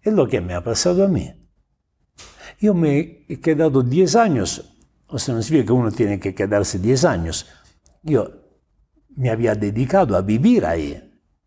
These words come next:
porque compartía después esto. Yo era uno de estos que creaban la comunidad ahí.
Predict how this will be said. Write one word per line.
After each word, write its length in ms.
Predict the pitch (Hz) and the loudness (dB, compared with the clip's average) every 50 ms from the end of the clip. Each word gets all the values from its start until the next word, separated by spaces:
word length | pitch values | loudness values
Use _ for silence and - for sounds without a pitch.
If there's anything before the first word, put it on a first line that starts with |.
| _ _ _ _ _ | _ _ _ _ _
porque 320 | - 117 101 - 131 - | -12 -8 -4 -4 -4 -4
compartía 680 | - 131 131 123 127 131 123 120 - - - 226 214 147 | -2 -4 -4 -2 0 0 0 0 0 -2 0 2 2 2
después 500 | 107 104 98 - - - 120 90 85 - - | 2 0 -4 -4 -4 -4 -4 -4 -4 -4 -2
esto. 320 | 185 180 - - - 113 | 0 0 0 0 0 0
Yo 280 | 127 156 147 104 82 - - - _ _ _ _ _ _ _ _ _ | 2 2 2 0 0 -4 -14 -20 _ _ _ _ _ _ _ _ _
era 240 | - 156 143 127 120 | -2 0 0 2 0
uno 320 | - - 214 175 156 139 110 | 0 -2 -4 -4 -2 0 0
de 120 | 113 147 | 0 0
estos 280 | 135 - - 92 - - | 0 0 -4 -4 -4 -2
que 180 | 117 101 95 | -4 -4 -4
creaban 640 | - - 117 120 123 139 151 151 147 117 92 90 87 | -2 -2 0 2 4 4 4 4 2 0 0 -2 -2
la 140 | 85 87 90 | -4 -6 -6
comunidad 800 | - 90 85 82 85 85 82 82 85 85 85 80 76 85 80 78 | -6 -10 -10 -10 -10 -10 -8 -8 -8 -8 -8 -8 -8 -8 -10 -14
ahí. 340 | 76 - 78 78 78 _ | -16 -16 -16 -20 -20 _